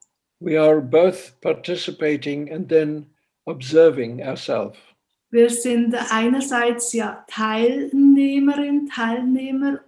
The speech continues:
Speaker 2: und beobachten uns gleichzeitig auch darin.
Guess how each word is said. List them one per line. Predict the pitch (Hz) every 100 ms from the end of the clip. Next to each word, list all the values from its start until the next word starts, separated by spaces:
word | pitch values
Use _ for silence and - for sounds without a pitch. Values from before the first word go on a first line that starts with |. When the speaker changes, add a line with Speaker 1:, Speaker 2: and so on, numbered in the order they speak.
| -
Speaker 2:
und | 254 277 294 285 -
beobachten | 247 240 226 220 214 - 226 214
uns | 214 214 -
gleichzeitig | 208 196 190 - 208 196 214 202
auch | 196 190
darin. | - 196 196 196 -